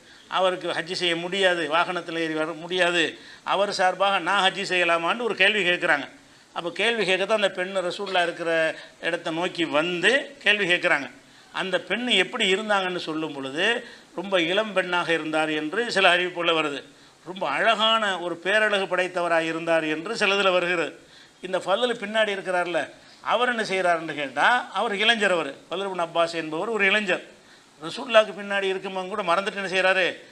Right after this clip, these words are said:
அந்த பொண்ணை திரும்பி திரும்பி பார்க்குறாரு. இவர் ரசூலுல்லாஹ்க்கு பின்னாடி இருக்குங்கிற ஒரு பயம் கூட இல்லாம,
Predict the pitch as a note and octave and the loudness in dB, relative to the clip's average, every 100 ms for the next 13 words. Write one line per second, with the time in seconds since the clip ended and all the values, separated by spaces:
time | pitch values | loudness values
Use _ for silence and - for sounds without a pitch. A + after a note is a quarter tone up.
0 | - F#3 F3+ F#3+ F#3 G3+ F#3 G3+ F3 F3+ | -8 -6 -6 -6 -6 -4 -2 0 4 4
1 | E3+ C#3+ - - - - _ _ - D#3 | 2 -4 -6 -20 -20 -20 _ _ -16 -12
2 | C#3 C#3+ G3+ F#3+ - F#3+ F#3+ F#3+ F3+ F3+ | -10 -6 0 0 0 -2 0 2 0 -2
3 | F#3 F3 E3+ E3+ D#3 E3 F3+ F#3 F3+ E3 | -6 -4 -4 -4 -2 -2 0 2 0 0
4 | E3+ D#3 C#3+ E3+ | 2 2 0 -2